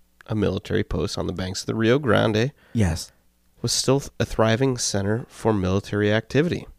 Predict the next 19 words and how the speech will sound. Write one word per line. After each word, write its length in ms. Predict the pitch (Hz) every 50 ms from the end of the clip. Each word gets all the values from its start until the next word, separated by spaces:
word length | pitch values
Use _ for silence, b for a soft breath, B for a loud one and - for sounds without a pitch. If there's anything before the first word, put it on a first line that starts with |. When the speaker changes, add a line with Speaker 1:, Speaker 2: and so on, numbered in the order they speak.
| _ _
Speaker 2:
Makes 280 | 330 175 139 131 - -
sense. 440 | - - 98 107 127 151 - - - _
Speaker 1:
For 160 | - - 101
one, 240 | 90 90 92 98 107
the 80 | 107 110
U 180 | 107 95 95
S 200 | 101 110 - -
Army 300 | - - 92 90 95 98
Hospital 520 | 92 95 98 95 - - - 95 101 104 95
located 440 | 85 90 90 - - 92 95 - 101
at 180 | 101 98 -
the 80 | - 110
fort 400 | - - - 92 92 - - -
was 100 | - -
considered 460 | - - 95 87 - - 95 98 95
one 220 | 98 90 92 95 90
of 60 | 90
the 60 | 92
best. 460 | - 117 113 110 - - - - -